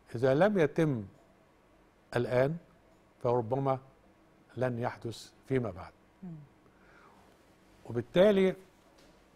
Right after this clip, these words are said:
Speaker 1: وجدنا أنه نفس الوقت نجد أنه أقصى ما فعله الفلسطينيين هو أنه قدم مائة مليون دولار
Speaker 2: مم.
Speaker 1: لمستشفيات شرق القدس، ولكن في نفس الوقت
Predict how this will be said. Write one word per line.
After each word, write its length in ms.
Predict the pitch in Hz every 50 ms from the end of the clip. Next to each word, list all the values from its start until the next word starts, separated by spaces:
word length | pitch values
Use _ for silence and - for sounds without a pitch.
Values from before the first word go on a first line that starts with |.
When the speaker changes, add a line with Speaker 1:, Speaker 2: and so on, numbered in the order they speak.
| _ _ -
Speaker 1:
وجدنا 640 | 123 127 120 165 170 156 156 151 151 147 - - 131
أنه 300 | 131 123 127 127 123 - - - - - _ _ _ _ _ - - - _ _ _ _ _ _ _ _ _ - - 98 - - - - _ _ - - _ _ _ - - -
نفس 280 | 131 151 160 - - 147
الوقت 340 | 127 120 123 139 151 - - - - - - - - - - _ _ _ _ _ _ _ _ _ _ _ -
نجد 300 | 131 139 147 143 135 -
أنه 320 | 131 127 127 123 123 120 - - - _ _ _ - - -
أقصى 360 | 156 170 - - - - 147
ما 180 | 135 131 123 123
فعله 360 | - - 156 143 139 127 123
الفلسطينيين 600 | 110 - 120 117 107 - - 127 117 135 156 151
هو 160 | 151 139 131
أنه 160 | 127 131 123
قدم 480 | 117 - 147 135 120 110 127 123 123 120 - - - - - - - _ _ _ _ _ _ -
مائة 200 | 120 135 139 135 - 127
مليون 320 | 120 113 120 127 131 127
دولار 380 | 113 117 117 120 123 131 127 131 - -
Speaker 2:
مم. 60 | 190 175 165 156 156 147 -
Speaker 1:
لمستشفيات 720 | 113 117 123 120 117 113 - 123 110 - - 117 117 127 127
شرق 280 | - - 127 117 110
القدس، 440 | 107 98 - 104 104 - - - - - - - _ _ - -
ولكن 280 | 107 117 117 - 101
في 80 | - 113
نفس 240 | 123 139 - - -
الوقت 280 | 110 117 131 151 151